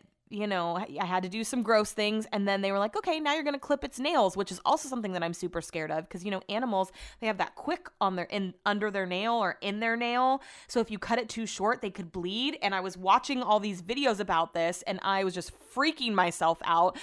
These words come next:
So when they told me I was gonna clip nails yesterday, I was sweating, uh, under my mask. I was just so nervous. I, I mean, I take dealing with other people's animals so seriously because I would expect that when anyone else is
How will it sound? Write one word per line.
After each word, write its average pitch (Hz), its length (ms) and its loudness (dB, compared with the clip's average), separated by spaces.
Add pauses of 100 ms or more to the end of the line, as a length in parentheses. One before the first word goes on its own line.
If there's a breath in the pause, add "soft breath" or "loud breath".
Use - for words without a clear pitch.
(140 loud breath)
So 254 140 4
when 247 80 6
they 233 80 4
told 240 220 0
me 262 60 0
I 254 40 6
was 233 80 0
gonna 214 140 0
clip 240 320 -2
nails 220 280 2
yesterday, 233 540 4
I 202 140 6
was 175 200 4
sweating, 254 920 2 (460 loud breath)
uh, 202 200 4
under 208 220 4
my 160 160 2
mask. 226 480 6
I 202 140 8
was 185 160 2
just 175 160 -2
so 226 400 6
nervous. 220 680 6 (120)
I, 151 160 -2
I 233 160 2
mean, 233 320 2
I 240 180 8
take 247 480 2
dealing 208 300 0
with 208 100 0
other 196 220 0
people's 190 300 -6
animals 190 420 -2
so 185 280 2
seriously 180 640 -4
because 185 320 -4
I 185 160 4
would 190 160 2
expect - 460 -4
that 165 280 2 (300 loud breath)
when 185 380 4
anyone 185 400 2
else 170 260 0
is 160 240 -8